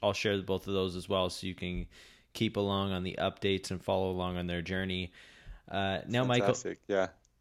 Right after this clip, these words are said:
Speaker 1: Awesome. Now, Michael, the way we end the show here on the Daily Grind is we're gonna give you the floor, okay? <laughs> And you have the opportunity today to share with our audience a thought of the day.
Speaker 2: I'm sorry, I, I
Speaker 1: Are you still with me?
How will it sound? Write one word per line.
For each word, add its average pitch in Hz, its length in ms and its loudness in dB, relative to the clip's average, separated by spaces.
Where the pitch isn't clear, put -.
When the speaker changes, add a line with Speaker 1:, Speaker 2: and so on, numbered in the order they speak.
Speaker 1:
Awesome. 101 480 0
Now, 110 120 4
Michael, 117 260 4
the 107 60 2
way 120 120 8
we 123 140 4
end 120 120 4
the 107 60 2
show 127 240 6
here 120 160 4
on 107 80 2
the 104 60 0
Daily 95 300 4
Grind 90 280 2
is 87 100 -4
we're 101 80 0
gonna 95 120 0
give 104 200 0
you 117 60 2
the 107 80 0
floor, 80 500 2
okay? 110 500 6
<laughs> - 60 -12
And 98 120 -2
you 131 80 6
have 110 100 2
the 117 100 4
opportunity 110 600 4
today 90 320 -2
to 87 100 -2
share 92 200 0
with 90 160 -2
our 85 160 2
audience 82 600 -2
a 90 100 -2
thought 92 340 4
of 87 60 2
the 85 80 0
day. 65 320 -2
Speaker 2:
I'm 120 100 4
sorry, 110 340 8
I, 113 60 6
I 110 180 6
Speaker 1:
Are - 20 8
you 113 60 8
still 127 160 4
with 139 140 4
me? 190 160 0